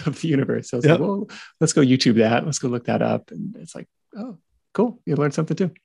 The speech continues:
Speaker 2: Yeah, my niece is like that. She's just nonstop, just curious. And it's always just,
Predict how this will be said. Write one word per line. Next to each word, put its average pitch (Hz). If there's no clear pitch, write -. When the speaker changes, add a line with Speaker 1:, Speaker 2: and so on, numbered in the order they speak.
Speaker 2:
Yeah, 147
my 147
niece 147
is 127
like 107
that. 90
She's -
just 113
nonstop, 113
just -
curious. 92
And 95
it's 92
always 104
just, 95